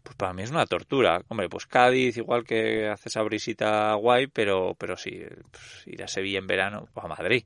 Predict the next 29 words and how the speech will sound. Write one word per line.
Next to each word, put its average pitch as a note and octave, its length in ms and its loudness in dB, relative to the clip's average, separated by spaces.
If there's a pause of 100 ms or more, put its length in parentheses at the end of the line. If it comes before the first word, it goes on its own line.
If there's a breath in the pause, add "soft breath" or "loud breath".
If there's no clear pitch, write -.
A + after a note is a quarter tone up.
Así - 280 -8
que G2 160 -4
si, E2+ 360 -2
si - 160 -2
puedes, F#3 420 4
si, G2 640 -2 (300 soft breath)
si A#2 220 -4
te A2 100 2
encaja, C3 400 2
yo A2+ 120 4
creo G#2 160 2
que G2+ 60 0
es G2 60 -2
mucho G2 260 -6
mejor G#2 340 -2
ir G#2+ 160 -4
buscando G2+ 520 -2
las, F#2 320 0
las F#2+ 120 -2
buenas A#2 260 0
temperaturas, F#2 600 -2
casi A#2+ 260 -4
más C3+ 340 -2 (260 soft breath)
que - 100 -12
el - 180 -8
evitar G2+ 380 0
la G#2 120 4
lluvia, F#2+ 420 0
¿no? G2 560 -10